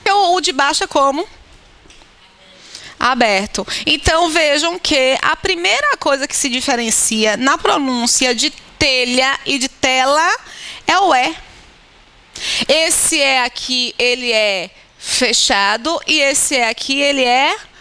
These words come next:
aberto. Modifiquei a escrita justamente pra vocês identificarem que há uma modificação de som.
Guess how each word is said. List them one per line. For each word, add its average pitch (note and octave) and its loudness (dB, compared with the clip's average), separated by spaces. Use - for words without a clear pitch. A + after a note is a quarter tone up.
aberto. A3+ -2
Modifiquei D#4 0
a C#4 2
escrita E4+ 0
justamente E4+ -2
pra G4 0
vocês F#4+ -2
identificarem D#4+ 0
que G4 -2
há D#4+ 2
uma F#4 2
modificação F#4 0
de A4+ -2
som. D#4+ 2